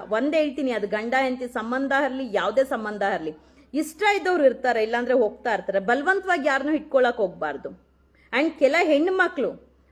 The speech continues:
ಮನೆಗೆ ದೀಪ ಹಚ್ಚಕ್ಕೂ ಸರಿ, ಮನೆಗೆ ಬೆಂಕಿ ಇಡಕ್ಕೂ ಸರಿ, ಅಂಥ ಹೆಣ್ಮಕ್ಳಿದ್ದಾರೆ.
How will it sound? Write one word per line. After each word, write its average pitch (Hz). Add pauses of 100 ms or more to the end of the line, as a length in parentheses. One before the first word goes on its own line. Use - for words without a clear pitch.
ಮನೆಗೆ 262
ದೀಪ 294
ಹಚ್ಚಕ್ಕೂ 320
ಸರಿ, 269
ಮನೆಗೆ 269
ಬೆಂಕಿ 262
ಇಡಕ್ಕೂ 262
ಸರಿ, 196
ಅಂಥ 233
ಹೆಣ್ಮಕ್ಳಿದ್ದಾರೆ. 233